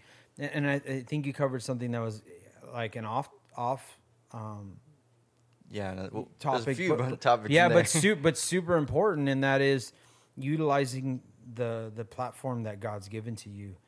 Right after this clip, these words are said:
Speaker 1: And I know that that's something that I see a lot of people struggle with, like, especially when it comes to their calling. They're like, "Oh, I, I," they, they see somebody doing something, and they think, "I'd like to do that," but they don't realize that there's a whole backstory that led that person to that place.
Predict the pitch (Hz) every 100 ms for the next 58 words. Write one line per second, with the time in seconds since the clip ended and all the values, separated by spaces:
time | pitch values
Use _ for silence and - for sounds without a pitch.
0 | _ _ _ 120 117 120 123 123 123 127
1 | 120 110 - 120 123 - 147 131 127 120
2 | 117 107 120 110 107 113 113 113 107 -
3 | 117 113 107 - - - 135 147 135 123
4 | 110 104 - 110 104 _ - _ 135 -
5 | 127 - 127 117 110 120 110 107 107 101
6 | 123 127 123 117 113 107 110 110 - _
7 | - 123 123 120 - 120 117 117 117 113
8 | 120 120 110 - 151 - 147 139 127 107
9 | 147 151 165 143 131 113 117 117 113 _
10 | _ 127 127 123 120 131 120 - 131 131
11 | 135 117 113 120 117 127 104 120 147 185
12 | 170 156 151 127 123 131 117 110 135 117
13 | 117 - 131 120 107 101 113 110 117 131
14 | 127 147 - 143 135 143 135 - 160 165